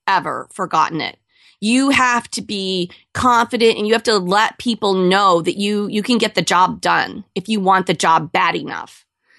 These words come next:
So that's one. Um, the second one really framed my entire career. And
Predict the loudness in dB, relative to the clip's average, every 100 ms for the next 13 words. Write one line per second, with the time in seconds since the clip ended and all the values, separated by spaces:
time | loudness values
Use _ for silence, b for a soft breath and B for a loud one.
0 | _ -6 -2 0 -2 -4 0 0 0 -8
1 | -16 -8 -2 2 2 0 -2 -6 _ _
2 | _ 0 4 4 2 -2 0 0 0 2
3 | 2 4 4 4 2 -2 -2 2 2 2
4 | 0 0 0 0 0 0 -2 -2 -2 -4
5 | -14 _ _ _ _ _ -4 0 2 2